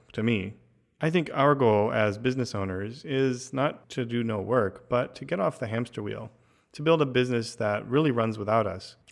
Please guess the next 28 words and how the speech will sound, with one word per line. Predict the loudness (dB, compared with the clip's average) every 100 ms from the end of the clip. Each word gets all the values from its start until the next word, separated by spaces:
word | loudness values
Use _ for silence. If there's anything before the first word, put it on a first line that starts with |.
| -2
so | 0
that | 0 2
we're | 2 2
business | 4 4 6 4 0 0
owners, | 2 2 0 -4 -10 -10
not | -4 -4 -4 -6
just | -6 -6 -6
employees | -10 -8 -6 -4 -4 -6
in | -8
our | -8
own | -6
business. | -6 -8 -10 -16 -20 _ _ -2
I | 2
want | 4 4
to |
say | 4 2 2
a | 0
very | 0 2
special | 0 -2 -4 -6
thank | -6 -6 -6 -6
you | -4
to | -4
Alan | -2 -2 -2 -6
for | -8
coming | -8 -6
on | -6
the | -6
program. | -6 -6 -6 -6 -8 -12